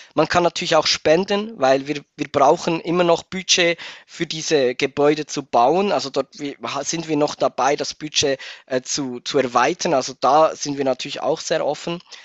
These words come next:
Und, ähm, also vielen Dank für jeder, der, der sich jetzt da vielleicht, ähm, Interesse hat und sich Zeit nimmt. Ähm, und auf der anderen Seite, was tue ich hier in der Schweiz,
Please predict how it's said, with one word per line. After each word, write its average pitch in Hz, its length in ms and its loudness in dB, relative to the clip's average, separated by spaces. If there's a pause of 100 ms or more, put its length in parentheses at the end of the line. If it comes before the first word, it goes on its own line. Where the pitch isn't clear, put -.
(340)
Und, 160 400 6
ähm, 151 280 6
also 147 140 -2
vielen 180 240 -2
Dank 156 240 2
für - 140 -12
jeder, 139 220 -4
der, 131 240 0
der 131 140 -8
sich 135 200 -10
jetzt 131 220 -8
da 131 60 -4
vielleicht, 127 440 -10 (160)
ähm, 120 400 -4
Interesse 127 480 -6
hat 120 120 -6
und 127 120 -8
sich - 140 -12
Zeit - 280 -6
nimmt. 151 220 -6 (420)
Ähm, 156 400 4
und 175 220 4
auf 170 180 2
der 165 140 4
anderen 233 280 2
Seite, 175 360 0
was 170 160 -2
tue 190 200 -4
ich 180 80 -6
hier 190 200 -4
in 180 100 0
der 170 100 0
Schweiz, 147 580 0